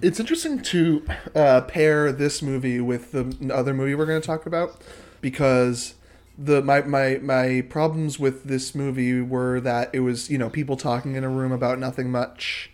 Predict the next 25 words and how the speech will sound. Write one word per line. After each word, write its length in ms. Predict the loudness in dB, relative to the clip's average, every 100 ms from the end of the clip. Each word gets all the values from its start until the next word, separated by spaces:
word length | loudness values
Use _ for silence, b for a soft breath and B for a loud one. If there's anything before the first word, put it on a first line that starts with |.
| -6
and 160 | -2 2
also 540 | 0 2 2 2 2
that 320 | 2 2 2 0
the 100 | -4
spook, 460 | -2 2 2 0 -12 -4
I 100 | -2
guess, 300 | 0 0 -2
is 120 | -4
happening 420 | 0 0 0 -2
in 100 | -2
his 160 | -2 -4
head. 380 | -2 -2 -2 -6 -14 B B B B B
Uh, 260 | 0 2 2
and 100 | 6
that's 120 | 6 8
basically 400 | 6 6 6 6
the 100 | 6
same 240 | 4 2
thing 160 | 2 0
as 100 | 0
Saint 240 | -2 -2
Maud, 380 | 2 4 2 2
but 100 | -2
Saint 240 | -2 -2
Maud, 480 | 2 2 4 2 -2